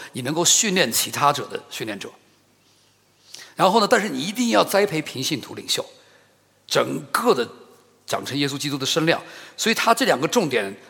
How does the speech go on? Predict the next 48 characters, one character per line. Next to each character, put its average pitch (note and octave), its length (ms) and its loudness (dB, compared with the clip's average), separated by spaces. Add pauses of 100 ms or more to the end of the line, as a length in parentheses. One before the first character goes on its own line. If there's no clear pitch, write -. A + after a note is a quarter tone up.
(100)
就 - 100 -6
是 F3 120 0
教 G#3+ 320 4
会 E3 400 0
要 F#3+ 180 4
教 G3+ 340 2
训 D#3 200 0
两 A#2+ 160 -6
千 A#2 120 -8
人， G2+ 60 -8
要 C3 100 -2
产 C#3 300 0
生 A3+ 180 2
将 G#3 200 2
来 F3+ 80 2
的 F3 80 2
领 A2+ 120 -4
袖， C3 240 2 (220)
要 D3+ 100 0
产 - 220 -4
生 D#3 100 -2
所 F#3 320 2
有 A#3+ 60 4
的 C3+ 100 2
成 C3+ 200 -4
熟 C#3+ 120 -4
的 B2+ 60 -6
门 A#2 160 -6
徒。 - 240 -12
换 A#2+ 160 -8
句 G#2+ 60 -12
话 G#2 120 -10
说， A#2 140 -10
用 A#2 80 -10
今 C#3+ 140 -8
天 C#3 100 -2
的 B2 60 -8
话 A#2 120 -4
说 A2+ 160 -10
啊， G#2+ 220 -8 (220)
第 G3+ 80 -2
二 A#3+ 180 8
个 D3 80 -6
呢， B2 180 0 (320)
就 D3+ 120 -6
是 D3 120 2
一 D3 60 0
个， C#3 100 -2